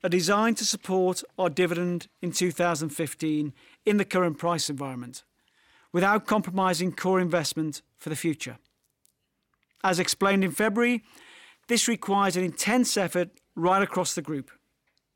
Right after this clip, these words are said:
We have booked a further two hundred and fifteen million dollars restructuring charges in today's result, bringing the cumulative charge to six hundred and forty-eight million dollars against the estimated one billion dollars non-operating charge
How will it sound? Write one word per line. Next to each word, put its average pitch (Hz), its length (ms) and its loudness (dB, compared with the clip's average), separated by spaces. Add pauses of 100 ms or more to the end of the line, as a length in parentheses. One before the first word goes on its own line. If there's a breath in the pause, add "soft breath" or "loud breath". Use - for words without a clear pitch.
(540 loud breath)
We 180 100 4
have 185 160 2
booked 247 300 0 (100)
a 180 60 0
further 214 380 2
two 208 240 0
hundred 196 200 0
and 185 120 -2
fifteen 190 420 -2
million 175 320 2
dollars 170 440 0 (160)
restructuring 208 580 0
charges 196 680 0
in 170 120 -4
today's 156 340 0
result, 180 500 -2 (560 soft breath)
bringing 180 220 2
the 165 80 0
cumulative 220 600 2
charge 170 540 -2 (360 soft breath)
to 180 120 -4
six - 280 0
hundred 196 200 0
and 180 140 0
forty-eight 190 580 2
million 156 300 2
dollars 156 420 -2 (420 soft breath)
against 180 380 0
the 190 120 2
estimated 175 800 0 (140)
one 180 300 2
billion 202 460 4
dollars 156 320 0
non-operating 160 640 -2
charge 156 480 -6